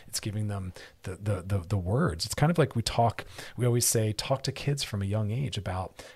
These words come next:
good touch, bad touch, body boundaries, permission to be touched, because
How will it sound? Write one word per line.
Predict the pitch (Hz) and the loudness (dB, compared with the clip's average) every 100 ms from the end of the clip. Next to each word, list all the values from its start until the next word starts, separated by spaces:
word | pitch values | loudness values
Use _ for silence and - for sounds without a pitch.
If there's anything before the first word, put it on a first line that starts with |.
| - | -4
good | 104 | 0
touch, | - 107 - | 4 4 4
bad | 104 104 - | 4 4 4
touch, | 113 107 - | 2 0 -2
body | 98 98 104 | 0 0 2
boundaries, | 98 101 104 101 101 98 | 2 2 2 2 0 -2
permission | - 98 98 - 104 | -2 2 2 4 2
to | 101 | 2
be | 101 | -2
touched, | - 107 - | 0 0 -2
because | - - 110 98 | -6 -2 0 0